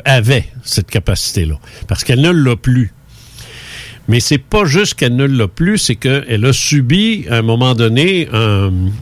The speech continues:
un choc, un choc quasiment, un choc traumatique, dans le sens que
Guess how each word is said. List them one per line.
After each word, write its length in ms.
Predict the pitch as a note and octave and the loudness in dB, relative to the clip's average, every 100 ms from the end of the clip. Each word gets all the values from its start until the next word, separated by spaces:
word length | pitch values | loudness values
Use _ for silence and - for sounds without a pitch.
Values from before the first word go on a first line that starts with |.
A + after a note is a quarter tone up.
| - | -2
un 120 | G#2 F#2+ | 0 2
choc, 320 | - E3 - - - - | 2 0 -2 -10 -10 -4
un 140 | G#2+ G2 | -2 0
choc 280 | - D3+ - - | 0 -2 -4 -2
quasiment, 380 | G2+ F#2 A2 | -2 0 2
un 260 | B2 G#2 F2+ | 2 2 0
choc 220 | - B2+ - | 0 -2 -2
traumatique, 600 | B2+ B2 A#2+ - F#3 F#3+ - - - - - - - - - - - | 0 2 2 0 -2 -4 -10 -16 -18 -16 -18 -16 -16 -16 -18 -14 -2
dans 180 | A#2 A#2 | 0 2
le 40 | |
sens 320 | - F3 D3 | 2 0 0
que 260 | C#3 B2+ | 0 0